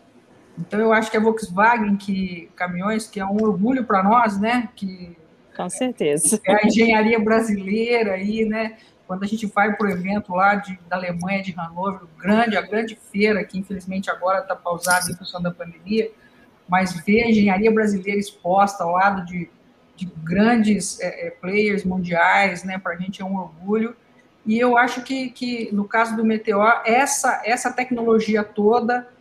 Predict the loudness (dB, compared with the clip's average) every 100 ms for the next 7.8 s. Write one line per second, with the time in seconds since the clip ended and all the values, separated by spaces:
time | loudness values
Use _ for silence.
0 | _ -8 -6 -6 -8 -8 -8 -10 -16 -20
1 | _ _ _ _ -4 -2 -2 -2 0 2
2 | 0 2 0 0 -2 0 2 4 2 2
3 | 0 0 2 2 2 0 -4 -8 -6 2
4 | 2 2 -2 -8 _ _ _ _ -10 -8
5 | 0 4 4 4 2 -2 -12 -6 -6 -4
6 | 2 2 2 2 0 0 -2 0 0 2
7 | 4 4 4 2 -2 -6 -4 -4